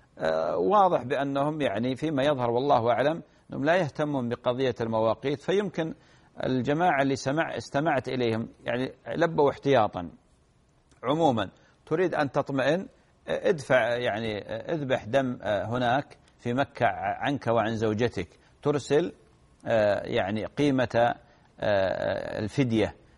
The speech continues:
لتركك واجب من الواجبات إن أردت أن تطمئن. وإذا تقول: "والله أنا ما عندي قدرة"، ما عليك شيء، لأن المسألة مظنونة، والأصل أنك ما دخلت،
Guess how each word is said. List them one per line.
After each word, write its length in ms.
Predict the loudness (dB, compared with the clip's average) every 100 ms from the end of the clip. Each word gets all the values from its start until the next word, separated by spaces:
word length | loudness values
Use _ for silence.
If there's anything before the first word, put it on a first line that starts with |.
| _
لتركك 540 | -6 0 0 0 -4 0
واجب 420 | 2 4 2 -2
من 80 | -4
الواجبات 720 | -2 -2 0 2 2 0 -6
إن 100 | -2
أردت 360 | 2 2 0
أن 200 | -4 -4
تطمئن. 480 | -4 -6 -4 -6 -6 -8 _ -20 _ _ -6
وإذا 760 | 0 4 4 2 -4 2 2
تقول: 320 | 2 -4 -2 0
"والله 460 | 2 2 2 0
أنا 280 | 2 2 0
ما 160 | 0 0
عندي 240 | 2 -2
قدرة"، 440 | -2 0 2 2 2
ما 100 | -2
عليك 260 | 0 0 -2
شيء، 260 | -2 -2
لأن 280 | -2 -2 -2
المسألة 420 | 0 -2 -2 -2
مظنونة، 580 | 0 2 2 2 2 -2 -6 -20 _
والأصل 440 | -2 2 0 -2
أنك 340 | -4 -2 -2 -2
ما 200 | 0 2
دخلت، 500 | 0 2 2 2